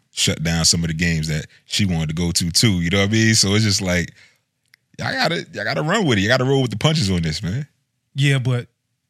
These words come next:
Speaker 2: you know, with all of that being said, as much as things irritate us, it's also equally important to be able to give advice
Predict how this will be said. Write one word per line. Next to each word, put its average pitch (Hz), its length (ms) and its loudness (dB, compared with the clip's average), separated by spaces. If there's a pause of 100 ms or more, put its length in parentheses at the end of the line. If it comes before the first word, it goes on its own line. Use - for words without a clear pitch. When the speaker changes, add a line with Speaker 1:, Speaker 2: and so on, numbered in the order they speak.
(600)
Speaker 2:
you 151 100 0
know, 143 120 4
with 147 240 2
all 165 220 4
of 143 80 4
that 131 180 2
being 135 280 2
said, 131 360 2
as 113 120 0
much 139 280 2
as 117 160 0
things 131 480 0
irritate 131 600 0
us, 120 380 -2 (420)
it's - 180 0
also 143 520 0
equally 131 480 0
important 120 640 0
to 131 100 -2
be 131 300 2
able 120 160 -2
to 117 100 -2
give 117 520 0 (440)
advice 123 800 -2